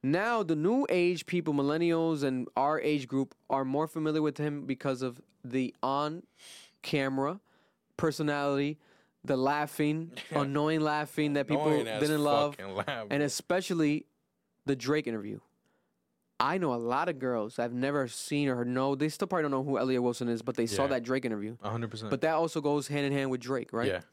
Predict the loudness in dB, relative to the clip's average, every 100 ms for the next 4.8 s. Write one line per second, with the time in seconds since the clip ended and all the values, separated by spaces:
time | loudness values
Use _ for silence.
0 | _ _ _ _ _ 0 2 2 2 2
1 | 4 2 2 -2 0 0 0 0 0 0
2 | -4 _ _ _ _ _ _ _ _ _
3 | _ _ _ _ _ _ _ _ 0 0
4 | -4 -2 -2 -2 -2 0 -2